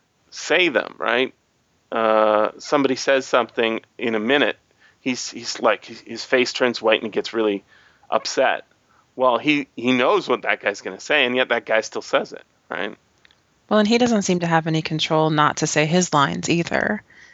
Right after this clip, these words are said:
Speaker 1: That's right, and he's frustrated <laughs> about
Speaker 2: Yeah.
Speaker 1: it.
Speaker 2: So he's like this angry little actor. <laughs>
Speaker 1: Yeah, he thinks, he thinks, uh, you know, "You guys don't, you guys don't know how good you got it 'cause you don't have to,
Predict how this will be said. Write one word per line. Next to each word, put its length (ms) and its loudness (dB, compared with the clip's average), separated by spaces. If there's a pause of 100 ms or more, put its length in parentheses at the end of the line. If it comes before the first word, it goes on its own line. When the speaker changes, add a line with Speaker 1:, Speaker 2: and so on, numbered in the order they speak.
(200)
Speaker 1:
That's 220 2
right, 280 2
and 200 0
he's 180 -4
frustrated 600 0
<laughs> 200 2
about 0 -
Speaker 2:
Yeah. 460 2 (540)
Speaker 1:
it. 60 -6 (480)
Speaker 2:
So 120 2
he's 160 2
like 120 2
this 200 -2
angry 320 2
little 240 2
actor. 640 0
<laughs> 40 -16 (920)
Speaker 1:
Yeah, 100 2
he 60 0
thinks, 280 -2
he 100 -8
thinks, 420 -4
uh, 460 2 (500)
you 100 -4
know, 280 4
"You 180 -2
guys 300 2
don't, 240 4 (140)
you 160 -8
guys 240 2
don't 180 -2
know 100 -2
how 140 0
good 240 0
you 100 -4
got 220 0
it 100 0
'cause 200 -14
you 100 -8
don't 200 -2
have 200 0
to, 220 -8